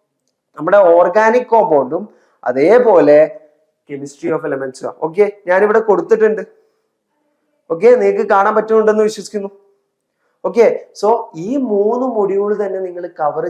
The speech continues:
ചെയ്താൽ നിങ്ങൾക്ക് almost വലിയൊരു മാർക്ക് നിങ്ങൾക്ക് സ്കോർ ചെയ്തുകൂടെ?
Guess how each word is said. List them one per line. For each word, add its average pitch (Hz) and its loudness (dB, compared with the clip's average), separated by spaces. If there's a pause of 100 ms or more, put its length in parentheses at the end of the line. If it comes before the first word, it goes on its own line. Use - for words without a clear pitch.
ചെയ്താൽ 156 2 (520)
നിങ്ങൾക്ക് 190 0
almost 202 0 (200)
വലിയൊരു 208 -4
മാർക്ക് 190 -6
നിങ്ങൾക്ക് 190 -6
സ്കോർ 175 -8
ചെയ്തുകൂടെ? 170 -2